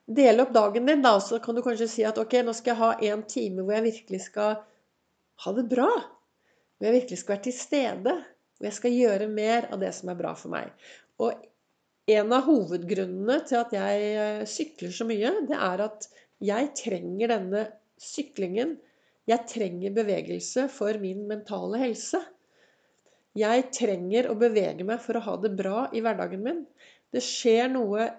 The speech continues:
i toppen min når jeg beveger meg. Jeg får endorfinfest i topplokket. Det er, eh,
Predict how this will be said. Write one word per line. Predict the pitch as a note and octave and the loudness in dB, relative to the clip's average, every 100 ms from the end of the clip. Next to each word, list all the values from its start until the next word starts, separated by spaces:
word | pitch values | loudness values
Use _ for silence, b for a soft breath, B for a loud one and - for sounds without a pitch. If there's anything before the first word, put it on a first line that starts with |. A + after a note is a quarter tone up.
| G#3+ | -4
i | G#3+ A3 A3+ A3+ | 0 2 0 -4
toppen | G3+ - G3+ A3+ | -10 -6 -4 -2
min | D#4+ F4+ - _ _ _ _ _ _ _ - | -2 -4 -14 _ _ _ _ _ _ _ -4
når | A#3 | 0
jeg | G#3 G3+ G#3 | 2 0 0
beveger | G#3+ G3 E3 F#3 | -2 -2 -2 -4
meg. | D#4 F#4 b b b - | -4 -6 b b b -6
Jeg | A#3 | -2
får | A#3 A#3 A3+ | 0 0 -2
endorfinfest | G#3+ A#3+ A#3+ G#3+ F#3+ F#3 C#4+ - - - | -2 -2 -2 -6 -6 -2 -4 -4 -10 -4
i | A#3+ B3 A#3+ | 0 0 -2
topplokket. | A#3+ A#3 F#3 F#3 C#4+ D4 - | -4 -4 -6 -4 -4 -4 -6
Det | A#3 | -4
er, | A3 G#3+ G#3+ | -2 -2 -2
eh, | A3 | -4